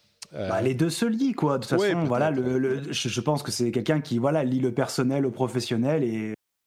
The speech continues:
Speaker 2: bon, c'est, c'est aussi beaucoup comme ça, euh, dans, dans, dans, dans, dans le milieu du, du jeu vidéo. Bon, après, voilà, euh, c'est,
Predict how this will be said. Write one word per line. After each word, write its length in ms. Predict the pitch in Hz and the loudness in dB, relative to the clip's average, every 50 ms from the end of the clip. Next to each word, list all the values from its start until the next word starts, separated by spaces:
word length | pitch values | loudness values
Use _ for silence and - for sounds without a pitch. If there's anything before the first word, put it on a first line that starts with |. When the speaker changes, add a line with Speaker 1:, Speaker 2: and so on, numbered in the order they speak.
| _ _ _ - | _ _ _ 0
Speaker 2:
bon, 160 | 123 135 139 | 0 0 0
c'est, 180 | - 135 123 | 2 0 0
c'est 140 | 113 - 131 | 0 0 0
aussi 260 | 123 120 117 - 147 | 0 0 0 0 0
beaucoup 240 | 135 131 127 - 139 | 0 0 0 0 0
comme 220 | 123 - 127 123 117 | 0 0 0 0 0
ça, 300 | - 147 147 147 139 127 | 0 0 0 2 0 0
euh, 160 | 117 113 113 | 0 -2 0
dans, 260 | 120 117 117 117 117 | 0 0 -2 -2 -2
dans, 280 | 117 117 117 117 120 120 | -2 -2 -2 -4 -2 -2
dans, 300 | 117 120 117 113 110 110 | -2 -2 -2 -4 -6 -8
dans, 240 | 110 110 113 - | -8 -10 -10 -10
dans 160 | 117 110 117 113 | -10 -8 -6 -4
le 80 | 117 | -4
milieu 320 | 117 120 117 117 120 127 120 | -2 -2 -2 -2 -2 -2 -4
du, 220 | 113 113 113 113 | -4 -6 -8 -8
du 160 | 110 110 107 | -8 -8 -8
jeu 80 | 107 113 | -6 -6
vidéo. 440 | 107 113 110 107 117 123 151 160 160 - - - - - _ _ - | -6 -6 -6 -4 -2 -2 -2 -2 -4 -8 -20 -20 -20 -20 _ _ -4
Bon, 100 | 113 113 | -2 -2
après, 260 | 113 110 - - 131 | -2 -2 -2 0 0
voilà, 580 | 127 117 117 131 151 151 131 117 113 113 117 113 | 0 2 0 2 2 2 0 0 0 0 -2 -2
euh, 40 | 113 - | -4 -6
c'est, 160 | - - - | -8 -10 -12